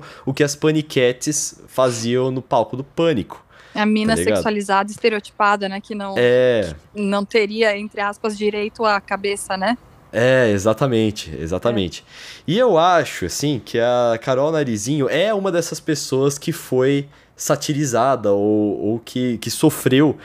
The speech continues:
Speaker 1: esse tipo de estigma, né? Que foi, que é, que é tipo, é, mano, é uma mina de enfeite
Speaker 2: Que é
Speaker 1: ali no palco do
Speaker 2: colocada
Speaker 1: Pânico,
Speaker 2: nesse
Speaker 1: tá ligado? É,
Speaker 2: que é colocada
Speaker 1: exatamente.
Speaker 2: nesse papel, né?
Speaker 1: Então
Speaker 2: É, eu não,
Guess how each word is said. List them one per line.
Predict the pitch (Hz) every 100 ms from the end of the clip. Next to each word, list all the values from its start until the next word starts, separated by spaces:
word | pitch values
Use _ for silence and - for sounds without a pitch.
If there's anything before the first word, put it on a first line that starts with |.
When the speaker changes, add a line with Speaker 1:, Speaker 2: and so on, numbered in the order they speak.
| - -
Speaker 1:
esse | 101 -
tipo | 104 107 113
de | 120
estigma, | - - 120 107 92 87
né? | 87 92
Que | -
foi, | - 90 90 87 85
que | 92
é, | 90
que | -
é | 139
tipo, | 202 285
é, | 311
mano, | 330 170
é |
uma | 190 214
mina | 214 214
de | 208
enfeite | 226 - 165 233
Speaker 2:
Que | 160
é | -
Speaker 1:
ali |
no | -
palco | 139 131 -
do | 143
Speaker 2:
colocada | 113
Speaker 1:
Pânico, | 127 107 -
Speaker 2:
nesse | 101
Speaker 1:
tá | 85
ligado? | 76 87 80 _ - _
É, | 101 104
Speaker 2:
que | 101
é |
colocada | 82 208 -
Speaker 1:
exatamente. | 214 -
Speaker 2:
nesse | 220 -
papel, | 220 202 214 196 185
né? | 185 196 - - - - -
Speaker 1:
Então | - 349 170
Speaker 2:
É, | 165
eu |
não, | 349